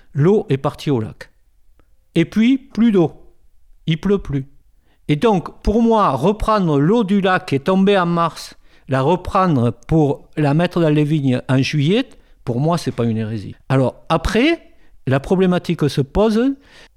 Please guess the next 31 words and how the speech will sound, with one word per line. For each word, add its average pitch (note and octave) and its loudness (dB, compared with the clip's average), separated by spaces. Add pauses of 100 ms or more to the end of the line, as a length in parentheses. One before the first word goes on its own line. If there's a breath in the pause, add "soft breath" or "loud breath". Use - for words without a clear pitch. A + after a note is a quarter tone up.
qu'est-ce B3 0
qu'on G3+ 0
en D#3+ 0
fait ? A2+ -6
Qu'est-ce G3+ 0
qu'on F3+ 0
fait D#3 0
de C#3 0
l'eau ? A#2+ 2
Parce A2 -2
qu'il A#2+ 2
y B2 2
a C3 2
des B2+ 2
gens, G#3+ 0
avec B2+ 0
de B2 2
l'eau, F3 2 (460 loud breath)
ils A#2+ 0
font F3 0
des C#3 2
hectos. A#2+ -4 (540)
Avec B2+ 2
de C3 2
l'eau, G#3+ 2 (160)
on B2 0
peut B2+ 0
faire D#3+ 0
de C3+ 0
la B2+ 0
qualité. B2 -4